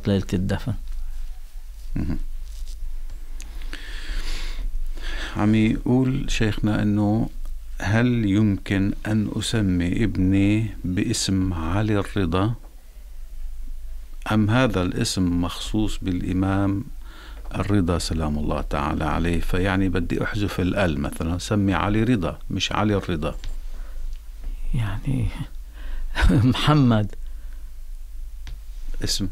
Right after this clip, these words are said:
Speaker 2: اسم،
Speaker 1: اسم النبي.
Speaker 2: اسم النبي.
Speaker 1: شو يعني، بطل نسمي؟ لا، الأسماء ما في عليها حظر. يمكن الإنسان أن يسمي ما شاء، وخصوصًا إذا كان هو يقصد التيمم بالأئمة عليهم الصلاة والسلام،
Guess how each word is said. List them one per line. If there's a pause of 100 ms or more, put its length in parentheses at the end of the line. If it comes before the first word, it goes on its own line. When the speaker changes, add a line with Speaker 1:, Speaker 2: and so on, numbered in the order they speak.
(140)
Speaker 2:
اسم،
Speaker 1:
اسم
النبي.
Speaker 2:
اسم
النبي. (760)
Speaker 1:
شو
يعني،
بطل
نسمي؟ (240)
لا،
الأسماء
ما
في
عليها
حظر. (2750)
يمكن
الإنسان
أن
يسمي
ما
شاء، (480)
وخصوصًا
إذا
كان
هو
يقصد
التيمم
بالأئمة
عليهم
الصلاة
والسلام،